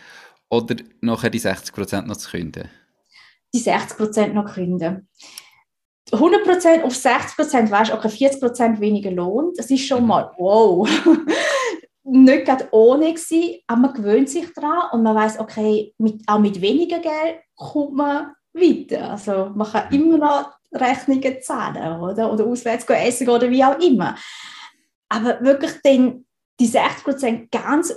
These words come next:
Speaker 2: aufzugeben, ja, das
Speaker 1: Ist der schwierigste
Speaker 2: fast
Speaker 1: Entscheid gewesen.
Speaker 2: schlaflose Nächte gegeben.
Speaker 1: Mhm.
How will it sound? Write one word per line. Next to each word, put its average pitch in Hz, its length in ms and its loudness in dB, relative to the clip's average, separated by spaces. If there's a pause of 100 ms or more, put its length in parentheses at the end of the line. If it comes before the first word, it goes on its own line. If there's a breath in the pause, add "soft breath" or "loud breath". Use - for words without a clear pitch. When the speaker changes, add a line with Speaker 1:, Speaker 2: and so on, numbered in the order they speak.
Speaker 2:
aufzugeben, 233 1000 -4 (1300)
ja, 208 400 -4
das - 840 -8 (960)
Speaker 1:
Ist - 260 -14
der 110 60 -8
schwierigste - 380 -6
Speaker 2:
fast 233 220 2
Speaker 1:
Entscheid - 160 -4
gewesen. 285 120 4
Speaker 2:
schlaflose 302 600 4
Nächte 269 420 0
gegeben. - 640 -2
Speaker 1:
Mhm. 92 320 -10